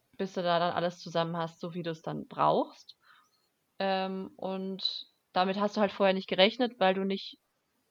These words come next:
genau wusstest, dass diese Schritte noch anfallen zum Beispiel.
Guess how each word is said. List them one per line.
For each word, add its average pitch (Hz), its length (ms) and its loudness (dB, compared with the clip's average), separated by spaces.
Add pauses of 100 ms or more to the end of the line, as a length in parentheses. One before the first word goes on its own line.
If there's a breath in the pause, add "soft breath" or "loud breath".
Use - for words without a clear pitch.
genau 185 300 2
wusstest, 233 680 -2
dass 190 200 0
diese 196 240 -2
Schritte 214 280 -6
noch 214 120 -2
anfallen 185 460 0
zum 147 180 -10
Beispiel. - 480 -10